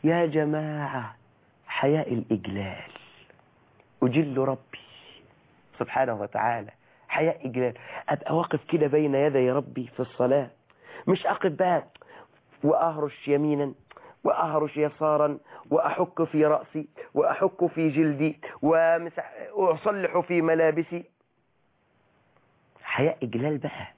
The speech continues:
نقف بين يدي الله في الصلاة، والبصر يرفع إلى السماء طارة، وعلى اليمين طارة،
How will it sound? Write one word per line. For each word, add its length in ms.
نقف 560
بين 260
يدي 300
الله 180
في 100
الصلاة، 420
والبصر 560
يرفع 440
إلى 160
السماء 480
طارة، 400
وعلى 400
اليمين 460
طارة، 380